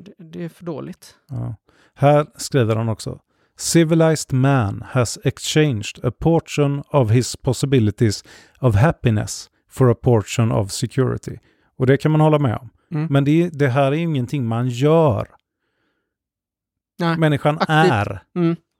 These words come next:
Speaker 1: Mm.
Speaker 2: Det är ing-, det är inget, det är inget, eh, och jag gillar inte detta att man beskriver det här, eh, som en utveckling, som en progression. För
Speaker 1: Mm.
Speaker 2: det är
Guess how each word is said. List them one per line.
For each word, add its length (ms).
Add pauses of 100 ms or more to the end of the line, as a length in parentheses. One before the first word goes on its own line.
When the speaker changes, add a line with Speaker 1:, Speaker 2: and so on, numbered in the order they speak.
(200)
Speaker 1:
Mm. 140
Speaker 2:
Det 80
är 140
ing-, 160
det 120
är 40
inget, 260 (260)
det 120
är 40
inget, 300
eh, 400
och 420
jag 180
gillar 460
inte 240
detta 260
att 140
man 200
beskriver 640
det 80
här, 340 (500)
eh, 240 (100)
som 300
en 120
utveckling, 920 (180)
som 200
en 80
progression. 800 (340)
För 60
Speaker 1:
Mm. 220
Speaker 2:
det 80
är 260